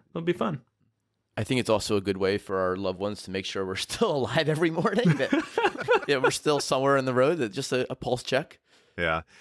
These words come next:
Speaker 3: Yeah, I'm, I actually think that the, the breakfast show is gonna be a lot of fun, because it, it gives us the freedom to,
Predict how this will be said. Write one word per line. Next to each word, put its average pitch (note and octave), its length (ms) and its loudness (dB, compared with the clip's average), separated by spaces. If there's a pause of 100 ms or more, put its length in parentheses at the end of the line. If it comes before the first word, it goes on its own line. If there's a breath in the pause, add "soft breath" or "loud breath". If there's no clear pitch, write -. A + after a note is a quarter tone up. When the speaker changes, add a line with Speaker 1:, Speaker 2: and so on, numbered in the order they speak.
(140 loud breath)
Speaker 3:
Yeah, D3 140 4
I'm, D3 200 2
I C3+ 200 6
actually B2+ 200 0
think G#2 180 0
that E2+ 180 -2
the, D#2+ 120 0 (160)
the E2 120 -6
breakfast F#2+ 340 0
show G2+ 80 2
is D#2+ 140 -2
gonna E2+ 100 -2
be E2 100 0
a D#2 60 2
lot D#2 140 0
of D2 80 -4
fun, E2+ 260 0
because D#2+ 320 -2
it, E2 220 -6
it D#2+ 160 -8
gives F2 220 0
us E2+ 140 -2
the F2 120 -2
freedom E2+ 420 -2
to, D#2 260 -2